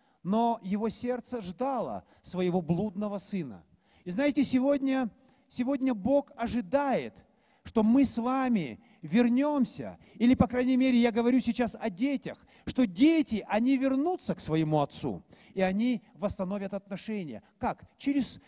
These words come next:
через Священное Писание. Что наши дети, они не сделают ту ошибку, которую сделали наши родители.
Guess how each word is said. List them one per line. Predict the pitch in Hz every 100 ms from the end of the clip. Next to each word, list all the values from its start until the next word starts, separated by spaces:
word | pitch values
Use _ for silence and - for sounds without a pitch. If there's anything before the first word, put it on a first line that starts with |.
| _
через | - 214 -
Священное | 202 - 185 185 208
Писание. | 226 - 240 226 110 - _ -
Что | - 233
наши | 233 285 285 - 269
дети, | 233 302 269 196 127 -
они | - 214 240
не | 233
сделают | 160 214 277 277 269
ту | 277
ошибку, | 269 - 277 208 175 - -
которую | - 233 233 240
сделали | 170 165 233 240
наши | 240 254 240 233
родители. | 226 220 240 135 101